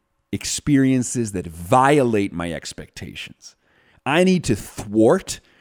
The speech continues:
the default future modeling of my brain, the jadedness and the been theres and seen that's of the adult mind, the part of me that thinks, "I know what this is.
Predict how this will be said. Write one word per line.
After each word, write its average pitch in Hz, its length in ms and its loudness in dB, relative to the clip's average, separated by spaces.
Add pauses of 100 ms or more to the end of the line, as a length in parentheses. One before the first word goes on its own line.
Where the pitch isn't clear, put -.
(140)
the 110 120 0
default 143 680 0
future 139 440 2
modeling 110 500 2
of 92 140 -8
my 90 140 -6
brain, 98 540 -6 (480)
the 104 120 -6
jadedness 143 880 4
and 120 160 0
the 107 80 2
been 139 400 2
theres 127 280 4
and 98 140 -6
seen 143 380 -2
that's 95 320 -4
of 90 100 -10
the 98 140 -6
adult 98 400 -4
mind, 85 400 -6
the 95 60 -10
part 156 360 0
of 135 60 -2
me 127 140 0
that 101 120 -2
thinks, 131 440 -2 (260)
"I 131 140 2
know 120 100 2
what 98 220 0
this 78 200 -8
is. 76 280 -6